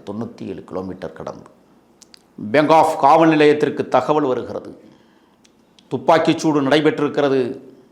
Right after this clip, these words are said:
தீவிரவாதிகள், பயங்கரவாதிகள் என்று கருதக்கூடியவர்கள் படுபயங்கரமாக தாக்கியிருக்கிறார்கள். எப்படி தாக்கினார்கள்? கீழாடையை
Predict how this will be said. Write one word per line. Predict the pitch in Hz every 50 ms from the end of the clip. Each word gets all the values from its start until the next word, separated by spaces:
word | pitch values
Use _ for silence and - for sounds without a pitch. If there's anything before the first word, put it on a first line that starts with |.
| _ _ _ _ _ _ _ _ _ _ _ _ _ _ _ _ _ _ _ _ _ _ -
தீவிரவாதிகள், | 156 175 185 170 170 170 165 160 156 156 156 156 160 151 127
பயங்கரவாதிகள் | - 139 147 160 165 160 165 165 160 160 156 160 156 160 160
என்று | 156 143
கருதக்கூடியவர்கள் | - 139 143 151 160 165 165 165 160 160 160 160 151 151 156 139 117 123
படுபயங்கரமாக | 131 147 156 165 165 160 156 156 151 147 147 147 135 131 131
தாக்கியிருக்கிறார்கள். | - 131 131 127 - - 127 110 - - 92 90 - - 73 76 123
எப்படி | 135 - 226 233
தாக்கினார்கள்? | 233 - - - - 98 80 53 - - - - - _ _ _ _ _ _ _ _ _ _ -
கீழாடையை | - 139 135 131 123 113 107 104 101 101